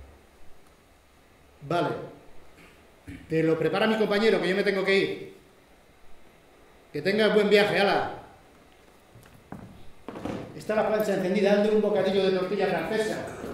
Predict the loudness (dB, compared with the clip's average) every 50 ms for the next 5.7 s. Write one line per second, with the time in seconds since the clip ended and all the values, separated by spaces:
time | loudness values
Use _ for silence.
0 | -10 -8 -6 -4 -2 0 2 2 2 4 4 4 4 2 2 2 2 2 2 2
1 | 0 0 0 0 0 -2 -2 -2 0 0 0 0 2 2 0 0 -2 -4 -6 -8
2 | -12 -14 -18 -20 -20 -20 -20 -20 -18 -14 -14 -14 -14 -14 -12 -8 -2 4 4 6
3 | 6 6 4 2 2 2 2 2 0 0 2 2 2 2 2 2 2 2 2 2
4 | 2 0 0 0 0 0 0 0 2 0 0 0 0 0 -2 -2 -2 -2 0 0
5 | 0 2 2 0 0 0 0 2 2 2 0 0 -2 -6